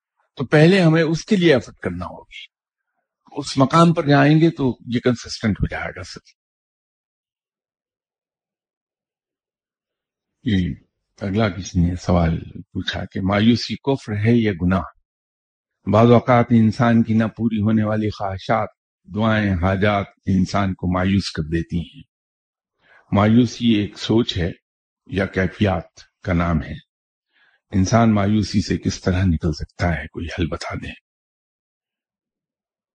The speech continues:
مایوسی کفر ہے۔ اللہ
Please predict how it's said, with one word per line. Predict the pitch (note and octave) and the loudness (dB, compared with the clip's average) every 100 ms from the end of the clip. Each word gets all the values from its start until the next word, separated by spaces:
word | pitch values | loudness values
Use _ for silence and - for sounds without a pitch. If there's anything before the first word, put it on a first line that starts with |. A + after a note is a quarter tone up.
| _ _ _ _ _ _ _ _ - | _ _ _ _ _ _ _ _ -8
مایوسی | G2 G#2 A2+ A2+ A2+ | 0 4 4 2 -2
کفر | - A2 - D#2 | -2 -2 -2 -8
ہے۔ | D#2+ - _ _ _ _ _ _ _ _ _ _ _ _ _ _ _ _ _ _ - | -8 -10 _ _ _ _ _ _ _ _ _ _ _ _ _ _ _ _ _ _ -2
اللہ | G#2 | 2